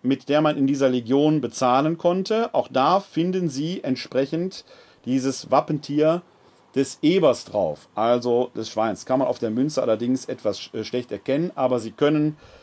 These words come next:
äh, hier oben zum Beispiel sehen, dass, ähm, dort dieses Zeichen wieder für die zehnte Legion zu sehen ist und der Eber da ist. Das heißt, es gab eine Legion, die zehnte Legion, die Fretensische Legion,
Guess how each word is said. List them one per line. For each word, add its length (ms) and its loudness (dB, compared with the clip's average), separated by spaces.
äh, 400 6
hier 240 -4
oben 560 2
zum 160 -4
Beispiel 640 2
sehen, 500 0
dass, 560 2
ähm, 680 -2
dort 400 2
dieses 240 -10
Zeichen 360 0
wieder 160 0
für 120 -6
die 140 -6
zehnte 320 -2
Legion 480 0
zu 160 -6
sehen 320 0
ist 340 -6
und 260 0
der 160 -2
Eber 280 0
da 160 -10
ist. 300 -8
Das 180 0
heißt, 340 0
es 180 -8
gab 320 0
eine 220 2
Legion, 760 0
die 100 -10
zehnte 380 0
Legion, 520 -2
die 100 -2
Fretensische 720 -4
Legion, 640 -4